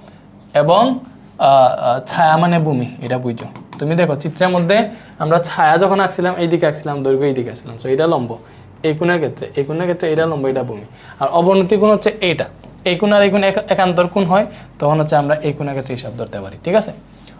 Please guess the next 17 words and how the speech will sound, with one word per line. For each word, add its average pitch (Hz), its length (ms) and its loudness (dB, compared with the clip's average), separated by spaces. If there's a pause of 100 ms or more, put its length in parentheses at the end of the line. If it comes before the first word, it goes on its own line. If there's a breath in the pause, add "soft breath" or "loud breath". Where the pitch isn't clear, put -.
(140)
অবনতি 196 380 4
কোণ 220 160 4
কোনটা? 156 240 2 (220)
মনে 143 160 -2
করো 156 120 4 (140)
ভূমি 208 260 4 (260)
এটা। 131 160 -2 (600 loud breath)
তো 185 60 4 (280)
যখন 254 300 4 (1800 loud breath)
ভূমির 208 320 6
উপরের 254 380 4
কোনো 247 120 6 (100)
বিন্দু 139 260 4 (380)
ভূমির 214 320 6
সমান্তরাল 202 580 6 (100)
সরলরেখার 165 520 4
সাথে 139 200 -6